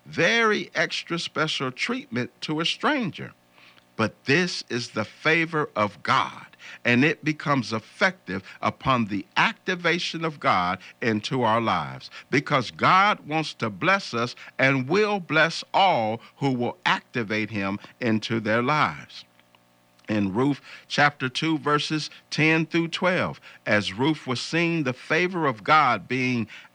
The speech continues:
activated over her life, the word of God says, "Then she fell on her face and bowed herself to the ground and said unto him, unto Boaz,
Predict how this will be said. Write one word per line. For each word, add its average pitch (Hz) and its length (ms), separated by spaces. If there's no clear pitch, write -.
activated 147 800
over 139 240
her 143 240
life, 90 360
the 107 100
word 135 240
of 117 100
God 120 300
says, 87 480
"Then 151 300
she 151 240
fell 147 320
on 143 160
her 139 160
face 104 480
and 87 220
bowed 127 340
herself 120 480
to 120 140
the 110 80
ground 82 420
and 98 180
said 135 300
unto 135 300
him, 123 280
unto 104 260
Boaz, 107 720